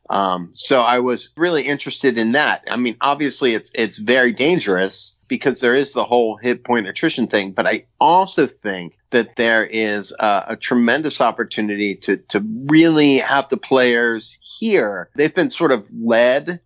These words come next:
bit by bit by all this crazy stuff. So here is the opportunity I find for them to master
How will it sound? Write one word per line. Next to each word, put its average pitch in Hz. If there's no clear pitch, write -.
bit 147
by 135
bit 143
by 147
all 139
this 147
crazy 147
stuff. 156
So 135
here 185
is 143
the 117
opportunity 143
I 156
find 123
for 135
them 131
to 135
master 113